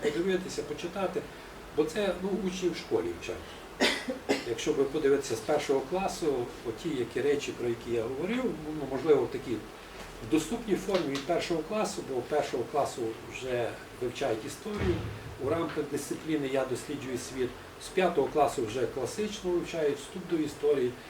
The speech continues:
В шостому класі вивчають Херсонес і клятву Херсонеса, щоб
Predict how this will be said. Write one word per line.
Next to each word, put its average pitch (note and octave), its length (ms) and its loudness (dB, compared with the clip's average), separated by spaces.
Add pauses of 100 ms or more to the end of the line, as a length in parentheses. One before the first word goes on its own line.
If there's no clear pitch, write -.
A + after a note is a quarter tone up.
(320)
В - 40 -8
шостому G#3 440 8
класі E3+ 380 4
вивчають C#3+ 480 4
Херсонес D#3+ 580 2
і - 40 2
клятву D3 460 4
Херсонеса, E3 600 0
щоб B2 160 -6